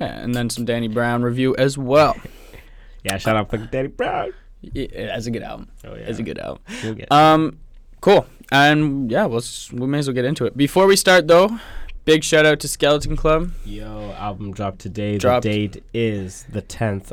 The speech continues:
Speaker 2: of October.
Speaker 1: Death, Love, and Money.
Speaker 2: Mm-hmm,
Speaker 1: Yeah,
Speaker 2: mm-hmm,
Speaker 1: and
Speaker 2: mm-hmm.
Speaker 1: it's fucking sick.
Speaker 2: Yeah, dude, I am fucking sleeping, bro.
Speaker 1: If
Speaker 2: I'm
Speaker 1: you're
Speaker 2: so
Speaker 1: not
Speaker 2: juiced to
Speaker 1: listening to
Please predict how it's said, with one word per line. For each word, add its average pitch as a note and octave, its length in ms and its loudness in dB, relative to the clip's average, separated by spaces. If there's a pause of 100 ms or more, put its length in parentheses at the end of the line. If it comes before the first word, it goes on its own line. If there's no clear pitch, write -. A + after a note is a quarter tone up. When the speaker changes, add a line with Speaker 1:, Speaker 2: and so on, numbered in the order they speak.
Speaker 2:
of F#2 160 -8
October. G2+ 680 -6 (120)
Speaker 1:
Death, C3 280 2 (500)
Love, C3 600 -2
and A#2 200 -6
Money. C#3+ 500 -8
Speaker 2:
Mm-hmm, G2+ 420 -8 (120)
Speaker 1:
Yeah, - 360 -4
Speaker 2:
mm-hmm, G#2+ 420 -8
Speaker 1:
and A2 280 -2
Speaker 2:
mm-hmm. G#2 200 -6
Speaker 1:
it's - 640 -6 (260)
fucking - 840 -18
sick. - 400 -20
Speaker 2:
Yeah, A2+ 360 -8
dude, A#2 260 -6
I A2+ 340 -2 (120)
am G#2 120 -12
fucking G#2 380 -12
sleeping, - 400 -18
bro. - 100 -18
Speaker 1:
If B2 140 -4
Speaker 2:
I'm A#2+ 40 -6
Speaker 1:
you're C3 200 4
Speaker 2:
so D3 80 4
Speaker 1:
not C#3 240 6
Speaker 2:
juiced - 20 -2
to - 60 2
Speaker 1:
listening D#3 420 2
to - 60 -2